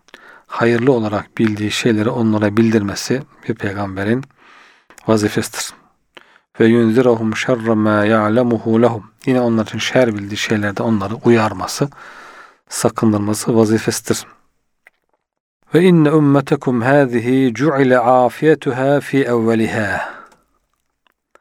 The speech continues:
Bu sizin ümmetiniz afiyeti, iyi günleri, huzurlu günleri baş tarafta,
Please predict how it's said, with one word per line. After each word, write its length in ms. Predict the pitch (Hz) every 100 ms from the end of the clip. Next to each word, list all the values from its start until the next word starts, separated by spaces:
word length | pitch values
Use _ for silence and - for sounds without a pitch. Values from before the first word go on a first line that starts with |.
| _ _ _ _ 156
Bu 140 | 147
sizin 280 | - 139 131
ümmetiniz 560 | 131 120 110 113 107 110
afiyeti, 640 | 117 110 110 117 110 - 120
iyi 320 | 117 113 110
günleri, 340 | 110 104 104
huzurlu 400 | 95 110 110 117
günleri 420 | 104 98 98 107 - _ - - - - _
baş 220 | 117 -
tarafta, 480 | - 107 - -